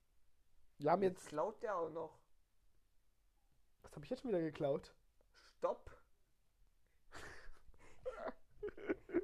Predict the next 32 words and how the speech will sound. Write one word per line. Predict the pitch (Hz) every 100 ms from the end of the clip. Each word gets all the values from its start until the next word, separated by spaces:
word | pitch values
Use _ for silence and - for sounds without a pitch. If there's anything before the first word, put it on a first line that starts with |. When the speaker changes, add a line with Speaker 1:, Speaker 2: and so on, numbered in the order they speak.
| - - - -
Speaker 1:
Das | - -
hast | 226 240 - 247
du | 294 -
sogar | 214 202 233
geklaut. | 214 - 180 180 170 151 - - - - - - - - -
Speaker 2:
Ich | -
hab's | 120 -
besser | 165 175
geklaut. | 151 120 - 123
Speaker 1:
Du | 196 294
hast | - -
Stopp | - 214 -
von | 294 302 214
Günni | 311 466 466
geklaut! | 285 - 214 175 147 156 151 - - - - - - - - - - - - - - - - -
Und | 160 175
ich | 202
hab | 196
Stopp | - 247
eigentlich | - 302 330 -
vor | 214 427
dir | 440
von | - 196
Günni | 160 185 185
geklaut. | 170 - 151 139
Speaker 2:
Ländlicher | 147 151 - 147 151 143
Zusammenhalt. | 135 139 139 139 131 117 117 113 - - - - -
Speaker 1:
Ich |
hab | 196
Stopp | - 220 220
eigentlich | 196 -
vor, | -